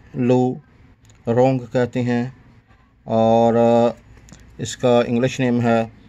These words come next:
सर्वस नाइफोन, अ, बॉटेनिकल नेम। तो इसके जो, अ, ये पार्ट जो है, ये यूज़ होता है, ये देखें,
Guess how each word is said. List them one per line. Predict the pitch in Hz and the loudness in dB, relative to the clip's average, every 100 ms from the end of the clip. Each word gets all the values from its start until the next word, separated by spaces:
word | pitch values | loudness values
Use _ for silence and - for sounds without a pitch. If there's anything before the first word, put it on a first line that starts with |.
| - | -20
सर्वस | - - 120 127 - - - - - - - | -8 -2 0 0 -2 -12 -20 -20 -20 -20 -4
नाइफोन, | 120 117 117 120 147 - - - - - - | 0 0 0 -4 -6 -14 -20 -20 -20 -20 -8
अ, | 113 113 | -2 -2
बॉटेनिकल | 107 113 117 117 | 0 -2 -2 0
नेम। | 117 110 127 147 - - - - - - | -2 -2 -4 -10 -20 -20 -20 -20 -20 -14
तो | - | -8
इसके | 143 - 151 | -8 -4 -2
जो, | 147 147 143 143 - | 2 2 4 2 -2
अ, | 139 127 127 120 117 156 | -2 0 0 -2 -6 -4
ये | 165 | -2
पार्ट | 156 143 131 - | 0 0 0 -4
जो | 135 | -2
है, | 120 127 | -2 -2
ये | 123 | -4
यूज़ | 120 120 117 | -4 -4 -2
होता | 117 110 110 | -4 -4 -4
है, | 127 117 | -4 -4
ये | 110 | -2
देखें, | 107 107 | -2 -6